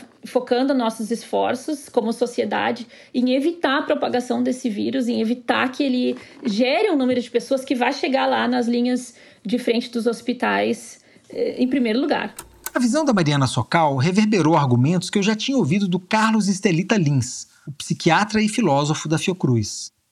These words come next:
Speaker 2: Ele também problematizou a maneira como a gente costuma enxergar a abordagem terapêutica.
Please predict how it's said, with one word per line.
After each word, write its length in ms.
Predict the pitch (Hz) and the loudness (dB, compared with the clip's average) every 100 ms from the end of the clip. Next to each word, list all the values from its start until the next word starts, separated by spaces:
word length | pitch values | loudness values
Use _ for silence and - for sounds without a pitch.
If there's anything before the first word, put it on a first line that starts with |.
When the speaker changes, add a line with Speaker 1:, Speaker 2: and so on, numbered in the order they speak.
| _ | _
Speaker 2:
Ele 160 | 131 110 | -2 0
também 340 | 151 131 156 | 2 2 2
problematizou 760 | 196 202 156 131 - 165 156 165 | 2 2 4 2 2 0 2 2
a 80 | 196 | 2
maneira 360 | 226 156 185 | 2 2 2
como 200 | - 156 | 0 0
a 20 | |
gente 200 | 127 131 | 2 0
costuma 300 | - - 135 | -4 -4 0
enxergar 520 | 123 185 175 135 151 165 | 0 2 0 0 -2 -2
a 100 | 151 | -2
abordagem 500 | 156 165 143 123 127 | 0 0 2 2 0
terapêutica. 680 | 143 147 - 127 - - | -2 -4 -4 -4 -8 -16